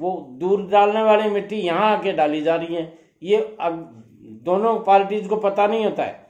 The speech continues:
अगली पार्टी को कहता है, "मैं नई जगह से मिट्टी ला रहा हूँ," और दूसरी पार्टी को कहता है कि "मैं वहाँ नहीं, दूर जाके डाल रहा हूँ।" इस तरह वो अपनी कमाई को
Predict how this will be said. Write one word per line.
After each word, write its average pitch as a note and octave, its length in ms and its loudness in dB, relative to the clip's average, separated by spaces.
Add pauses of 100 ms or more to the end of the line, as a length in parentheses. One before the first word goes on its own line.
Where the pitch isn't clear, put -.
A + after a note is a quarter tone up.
(220)
अगली E3+ 240 0
पार्टी G#3 360 2
को G#3+ 120 0
कहता A3+ 280 0
है, G#3+ 80 2
"मैं G#3 140 -4
नई F#3+ 220 -2
जगह G#3+ 240 0
से G#3+ 140 -2
मिट्टी G3 280 -4
ला G3 160 2
रहा G3 120 2
हूँ," G3 260 -6 (300)
और E3 240 4
दूसरी G#3+ 380 -6
पार्टी G3 340 0
को G3 120 0
कहता F#3+ 300 -2
है F#3+ 80 4
कि F#3 140 -8
"मैं G3 260 -6 (840)
वहाँ E3+ 480 -2 (500)
नहीं, F#3 260 -2
दूर F#3 180 0
जाके F#3 320 2
डाल D#3+ 200 0
रहा D#3+ 140 0
हूँ।" D#3+ 300 -6 (180)
इस G3 160 -6
तरह G#3+ 160 4
वो G3+ 140 2
अपनी F#3 280 0
कमाई E3+ 360 -2
को G#3+ 440 -6